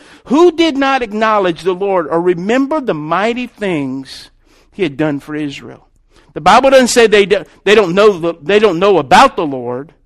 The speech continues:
It's not, that's not the problem. The problem's not awareness. Here, here, you look at all the problems in our area.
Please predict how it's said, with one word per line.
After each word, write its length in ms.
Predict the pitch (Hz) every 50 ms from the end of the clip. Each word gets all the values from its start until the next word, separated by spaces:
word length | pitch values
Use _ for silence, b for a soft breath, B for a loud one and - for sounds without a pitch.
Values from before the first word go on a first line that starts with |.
| _ _ _ _ _ _ _ _ _ -
It's 180 | 170 175 - -
not, 260 | 202 202 202 - -
that's 220 | 175 226 220 -
not 160 | 247 226 214 -
the 60 | -
problem. 560 | - - - 214 220 214 196 170 156 143 143 b b b b
The 80 | 175
problem's 460 | - - 208 208 247 254 226 196 156
not 180 | 170 185 165 143
awareness. 840 | 120 113 127 151 170 180 156 127 113 107 104 - - - - - _ _ _ _ _ _ _ _ _ _
Here, 180 | - 220 220 214
here, 300 | 165 214 226 220 185 - B B B B
you 140 | 165 196 214
look 200 | 240 247 247 240
at 80 | 220
all 220 | 214 214 226 240 240
the 120 | 220 214
problems 520 | - - 214 214 208 214 214 196 196 180 185
in 120 | 190 190
our 120 | 185 185
area. 400 | 180 180 180 175 156 139 123 117